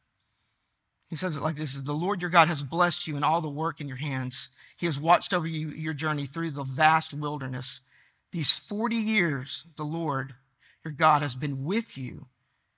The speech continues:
and you have been not lacking anything." So God was there in the reproving part of our own lives.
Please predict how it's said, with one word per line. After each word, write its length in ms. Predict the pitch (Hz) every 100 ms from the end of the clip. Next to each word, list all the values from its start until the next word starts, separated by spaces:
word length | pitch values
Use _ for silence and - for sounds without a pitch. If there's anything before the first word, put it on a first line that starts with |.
| _ _ _
and 160 | 170 156
you 100 | 196
have 100 | 156
been 120 | 151
not 240 | 151 143
lacking 440 | 147 151 147 135 131
anything." 520 | 165 165 147 - 147 _ _ _ _ _ _ _ _ -
So 140 | 175
God 260 | 156 190 175
was 180 | 143
there 440 | 151 196 151 135 - - _ _
in 220 | 170 165 135
the 220 | 139 127 _ _ _
reproving 600 | 170 160 - 196 185 160
part 340 | 139 151 151 -
of 140 | 131
our 120 | 147
own 200 | 156 165
lives. 500 | 147 - - - -